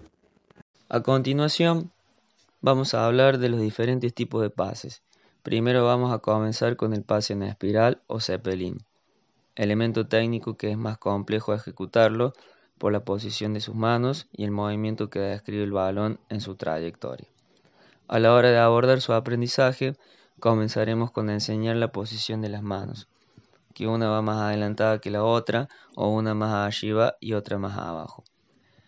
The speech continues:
Pasado este paso, continuaremos su enseñanza donde el chico lance la pelota hacia arriba, de forma que describa una parábola y luego la recepcione,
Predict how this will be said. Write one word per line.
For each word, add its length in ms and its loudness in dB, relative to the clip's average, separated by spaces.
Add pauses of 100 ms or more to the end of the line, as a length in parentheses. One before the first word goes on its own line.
(280)
Pasado 400 4
este 160 -2
paso, 500 4
continuaremos 720 -2
su 80 -4
enseñanza 600 -4
donde 260 0
el 80 -8
chico 280 -6
lance 300 -2
la 80 -2
pelota 460 -2
hacia 260 -4
arriba, 400 0 (600)
de 120 -10
forma 420 -2
que 120 -8
describa 760 -2
una 260 -2
parábola 600 0 (540)
y 140 -6
luego 260 4
la 80 2
recepcione, 760 -6